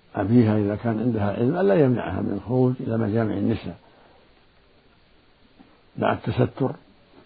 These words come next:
والبعد عن أسباب الفتنة. والأصل في البقاء في البيوت هو الأصل، هو ال-، هو الأسل-، هو الأسلم وال-، والأولى، لقوله جل وعلا: "وقرن في بيوتكن"،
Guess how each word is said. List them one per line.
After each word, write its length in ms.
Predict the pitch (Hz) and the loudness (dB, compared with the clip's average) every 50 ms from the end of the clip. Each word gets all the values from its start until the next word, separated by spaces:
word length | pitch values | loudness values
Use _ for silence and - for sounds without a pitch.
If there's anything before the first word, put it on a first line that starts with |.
| _ _ _ _ _ _ - | _ _ _ _ _ _ -4
والبعد 400 | 110 107 113 113 123 135 135 120 | -2 0 2 2 2 2 2 0
عن 140 | 117 110 113 | -2 -6 -6
أسباب 360 | - - - - 120 117 120 | -6 -8 -6 -6 -4 -4 -4
الفتنة. 340 | 113 101 123 131 - - - - - _ _ _ _ _ _ _ _ _ _ _ _ _ _ _ _ _ _ _ _ _ _ _ _ _ _ _ _ _ _ _ _ _ _ _ _ _ _ _ _ _ _ _ _ _ _ _ _ _ _ _ | -2 -2 -2 -2 -2 -6 -10 -12 -14 _ _ _ _ _ _ _ _ _ _ _ _ _ _ _ _ _ _ _ _ _ _ _ _ _ _ _ _ _ _ _ _ _ _ _ _ _ _ _ _ _ _ _ _ _ _ _ _ _ _ _
والأصل 420 | 113 123 139 - 127 113 127 117 110 | -4 0 2 2 2 2 0 -2 -2
في 200 | 113 107 101 - - - _ _ _ _ _ _ _ _ _ _ _ - - | -2 -2 -4 -6 -10 -14 _ _ _ _ _ _ _ _ _ _ _ -10 -8
البقاء 280 | 92 107 104 - 104 | -6 -6 -4 -2 -2
في 60 | 101 104 | -2 0
البيوت 400 | 104 101 101 117 147 160 147 - - - - _ _ - - | -2 0 2 4 4 4 2 0 -4 -12 -20 _ _ -2 2
هو 100 | 220 202 | 4 4
الأصل، 300 | 160 139 110 - - 110 | 4 4 0 -2 -4 -4
هو 220 | 101 104 120 123 | -2 2 2 2
ال-، 180 | 117 107 - - - - | 2 0 -2 -8 -14 -16
هو 200 | - - 95 110 | -12 -6 -4 -2
الأسل-، 680 | 110 110 104 - - - - - - - - - - | -2 -2 -4 -8 -8 -8 -8 -6 -6 -8 -8 -8 -10
هو 160 | 82 85 107 107 | -6 -4 -4 -2
الأسلم 460 | - - 120 - - 123 117 110 113 | -2 -2 -4 -2 -2 -2 -2 -2 -2
وال-، 440 | 110 101 90 - - - _ - - - - - - - | -4 -4 -6 -8 -12 -20 _ -20 -20 -20 -20 -20 -14 -8
والأولى، 520 | - - - - 151 143 120 104 95 87 - - - _ _ _ _ _ _ - - - _ _ _ _ - | -6 -4 2 4 4 4 4 2 -2 -4 -6 -14 -20 _ _ _ _ _ _ -20 -20 -20 _ _ _ _ -10
لقوله 380 | 113 - 120 123 127 127 120 117 | -4 -2 0 2 2 2 2 2
جل 240 | 113 117 117 113 | 2 0 0 0
وعلا: 200 | 113 110 117 127 | 2 2 2 2
"وقرن 400 | 131 135 131 - 151 147 135 123 | 2 0 0 2 2 2 4 2
في 60 | 113 107 | 0 0
بيوتكن"، 480 | 120 117 107 104 101 - 131 117 104 | 0 -2 -2 -4 -4 -6 -6 -6 -6